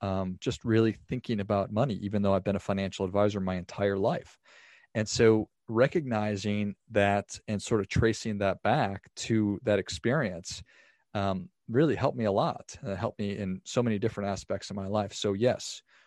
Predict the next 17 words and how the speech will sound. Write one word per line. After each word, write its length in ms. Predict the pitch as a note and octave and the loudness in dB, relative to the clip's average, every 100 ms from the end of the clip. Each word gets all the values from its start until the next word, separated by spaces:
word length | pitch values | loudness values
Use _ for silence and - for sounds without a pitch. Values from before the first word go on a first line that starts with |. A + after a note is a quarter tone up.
| _ _ _ _ _ _ | _ _ _ _ _ _
figuring 400 | C#3+ D3+ F3+ B2 | 0 4 4 4
out 180 | A2 - | 2 2
what 420 | G#2+ G#2 A2+ B2 - | -4 4 4 4 -2
your 600 | G#2+ G#2 G#2 A2 B2 D3 - _ - | -4 0 4 6 4 0 -8 _ -6
fundamental 720 | A#2+ B2+ G2 F#2+ G#2+ C#3 C#3 - | -2 0 0 2 2 0 -4 -18
core 240 | - A#2 B2 | -2 0 2
beliefs 380 | G#2+ A2+ - | 0 -2 -2
are 220 | - G2+ G#2+ | 0 2 4
about 360 | G#2 G#2 - | 4 2 0
money 520 | F#2 F#2+ A#2 F#3+ G3+ - _ _ _ _ _ - | -4 -2 0 0 -2 -8 _ _ _ _ _ -6
and, 240 | G2+ G2 - | -4 -4 -2
and 300 | G#2+ F#2+ - | -2 -2 -6
'cause 160 | - G#2+ | -4 2
we 120 | A2 | 6
all 140 | A2+ | 6
have 320 | - B2+ G#3 | 4 2 2
them. 260 | G2 F#2 | -4 -10